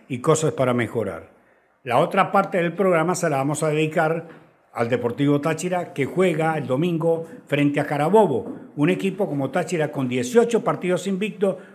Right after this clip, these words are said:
un equipo como Carabobo con diecisiete. Se juegan muchas cosas. El uno, el local, tratar de mantener el liderato, eh, de esta, de esta ronda clasificatoria, y el otro para tratar de quitarse los fantasmas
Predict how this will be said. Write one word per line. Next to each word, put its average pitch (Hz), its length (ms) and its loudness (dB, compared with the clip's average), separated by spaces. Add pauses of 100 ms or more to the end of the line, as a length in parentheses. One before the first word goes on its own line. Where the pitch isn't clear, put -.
un 147 140 2
equipo 165 340 -2
como 170 240 -4
Carabobo 160 540 4
con 139 160 0
diecisiete. 139 920 -2
Se 143 160 0
juegan 170 320 4
muchas 165 280 -2
cosas. 135 560 0 (240)
El 196 160 2
uno, 262 440 4
el 156 100 -2
local, 190 600 2 (240)
tratar 139 360 2
de 202 80 0
mantener 165 640 0
el 170 140 2
liderato, 190 640 0 (380)
eh, 117 500 0
de 131 220 2
esta, 156 600 4
de 131 60 -2
esta 143 240 -2
ronda 156 300 0
clasificatoria, 143 1000 -2 (100)
y 147 80 4
el 151 100 6
otro 175 460 2 (240)
para 131 240 2
tratar 139 320 -2
de 165 120 0
quitarse 156 480 -4
los 139 160 -2
fantasmas 185 960 -2